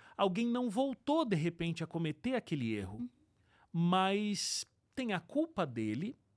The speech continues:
Speaker 1: tem o sentimento do outro, que tá ali magoado, disse que quer seguir a vida.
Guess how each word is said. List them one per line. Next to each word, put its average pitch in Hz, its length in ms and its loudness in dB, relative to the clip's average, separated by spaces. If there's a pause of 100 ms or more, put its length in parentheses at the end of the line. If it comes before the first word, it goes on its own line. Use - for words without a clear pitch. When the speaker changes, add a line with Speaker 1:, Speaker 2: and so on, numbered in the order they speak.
(600)
Speaker 1:
tem 370 140 4
o 269 60 2
sentimento 170 640 0
do 175 140 -2
outro, 165 540 4 (640)
que 143 300 4 (160)
tá 160 140 6
ali 147 240 6
magoado, 160 920 6
disse 165 640 2
que - 180 -4
quer 202 340 4
seguir 170 320 6
a 147 40 8
vida. 156 480 4